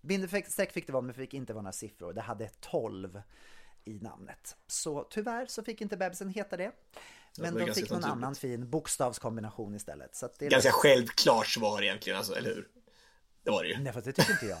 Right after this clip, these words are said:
Speaker 1: Jag hade inte kunnat svara det på det heller.
Speaker 2: <laughs> Nej,
Speaker 1: Okej,
Speaker 2: okej.
Speaker 1: nu ska vi gå på, eh, prata lite George Floyd. Efter mordet på George Floyd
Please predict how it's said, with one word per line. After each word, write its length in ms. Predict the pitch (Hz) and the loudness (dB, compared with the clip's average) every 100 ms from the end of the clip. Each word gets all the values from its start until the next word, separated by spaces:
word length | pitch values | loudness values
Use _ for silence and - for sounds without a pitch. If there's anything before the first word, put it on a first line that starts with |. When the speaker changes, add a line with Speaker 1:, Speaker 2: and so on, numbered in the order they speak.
| 82 | -8
Speaker 1:
Jag 100 | 101 | -6
hade 180 | 117 147 | -2 -2
inte 120 | 143 | -4
kunnat 220 | - 107 | -6 -8
svara 200 | 101 82 | -6 -8
det 100 | 82 | -10
på 100 | 87 | -12
det 60 | 90 | -10
heller. 220 | 95 90 | -10 -10
Speaker 2:
<laughs> 0 | |
Nej, 80 | 82 - _ - - - - | -14 -20 _ -20 -20 -18 0
Speaker 1:
Okej, 240 | 202 180 | 2 2
Speaker 2:
okej. 140 | - - | -2 -2
Speaker 1:
nu 180 | 208 254 | 0 0
ska 140 | 254 | 2
vi 80 | 247 | 0
gå 180 | 208 208 | 2 2
på, 380 | - 185 175 - - | 2 2 2 0 -6
eh, 180 | 147 147 - 123 - - | 0 2 0 -8 -14 -4
prata 200 | 175 175 | -2 -2
lite 200 | 170 156 | -4 -4
George 360 | - 170 175 | -2 -2 -2
Floyd. 540 | - 277 110 87 87 110 - - | -6 -2 -2 -2 -8 -16 -20 -6
Efter 300 | - 170 - | -2 -2 -2
mordet 340 | 185 202 190 185 | -2 -2 -4 -6
på 120 | 165 | -8
George 380 | 113 120 120 - | -6 -6 -6 -8
Floyd 460 | - 80 73 98 | -12 -12 -12 -16